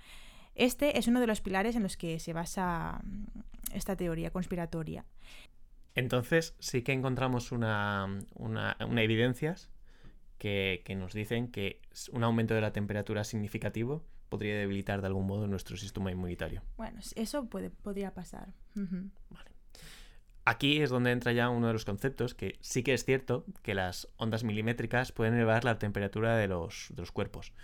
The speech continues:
Speaker 2: Como hemos comentado antes, hay dos tipos de radiación, la que es ionizante y la que no, dependiendo de sus niveles de energía. Las ondas menos energéticas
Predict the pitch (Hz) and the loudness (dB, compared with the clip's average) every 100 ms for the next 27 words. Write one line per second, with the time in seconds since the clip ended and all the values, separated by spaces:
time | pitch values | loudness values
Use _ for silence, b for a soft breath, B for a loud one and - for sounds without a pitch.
0 | B B B 98 101 113 123 123 113 107 | B B B -2 2 2 2 2 4 4
1 | 107 131 135 120 143 - - - 117 117 | 4 4 2 -2 -4 -10 -18 -4 0 0
2 | 113 110 117 117 98 85 - 87 - - | 0 -2 0 0 0 -2 -2 -4 -4 -8
3 | 90 98 92 101 101 98 127 143 180 - | -6 -4 -4 -2 0 0 0 0 -2 -2
4 | 107 90 90 82 113 113 110 117 127 113 | -6 -4 -4 -4 -2 2 4 4 6 4
5 | 98 101 92 92 98 87 - - 117 - | 2 -2 -2 -2 -4 -6 -8 -10 -10 -14
6 | B B B B - 98 120 131 127 - | B B B B -6 -2 2 2 2 0
7 | 117 135 131 131 110 - 147 120 120 123 | 2 2 2 2 0 4 2 4 2 0
8 | - | -4